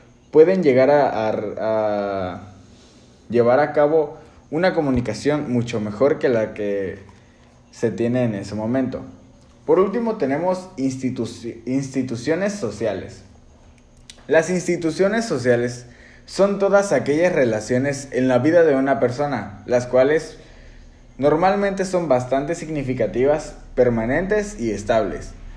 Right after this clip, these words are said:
así como los organismos de interés público. Dentro de estas instituciones tenemos algunos, algunos desglosamientos también. Por ejemplo, familia.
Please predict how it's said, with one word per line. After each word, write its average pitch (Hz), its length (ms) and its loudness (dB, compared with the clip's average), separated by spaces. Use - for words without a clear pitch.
así 127 220 -2
como 202 220 0
los 170 220 4
organismos 131 640 2
de 120 80 -2
interés 101 360 -4
público. 123 420 0
Dentro 160 340 4
de 156 240 6
estas 165 520 0
instituciones 135 880 -2
tenemos 135 380 -2
algunos, 120 680 -2
algunos 107 480 0
desglosamientos 98 840 -4
también. 156 460 2
Por 120 120 4
ejemplo, 139 400 2
familia. 120 580 -2